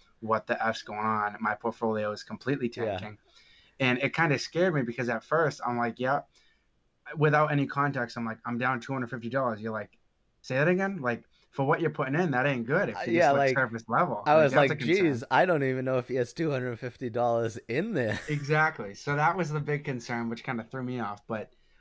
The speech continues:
Speaker 1: once we kinda found our groove, and then today when I, when I just logged on and I'm up two hundred and forty-eight dollars and nineteen cents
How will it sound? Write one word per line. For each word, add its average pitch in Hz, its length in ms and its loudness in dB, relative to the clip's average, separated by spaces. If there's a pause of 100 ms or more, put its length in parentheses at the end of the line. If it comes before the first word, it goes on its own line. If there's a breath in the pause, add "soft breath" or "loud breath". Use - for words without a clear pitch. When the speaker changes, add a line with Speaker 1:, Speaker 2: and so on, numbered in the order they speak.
(140 soft breath)
Speaker 1:
once 143 420 0
we 165 80 -4
kinda 143 320 0
found 131 320 -2
our 120 100 2
groove, 127 400 -2
and 123 140 0
then 117 140 2
today 117 360 0
when 123 160 0
I, 110 200 -2 (180)
when 117 160 -2
I 104 140 -2
just 113 200 -4
logged 113 360 0
on 110 180 0
and 113 100 0
I'm 110 140 -2
up 107 180 -6
two 127 220 -2
hundred 120 240 2
and 113 120 -4
forty-eight 117 420 0
dollars 110 280 -2
and 107 160 -2
nineteen 113 460 -2
cents 117 340 -4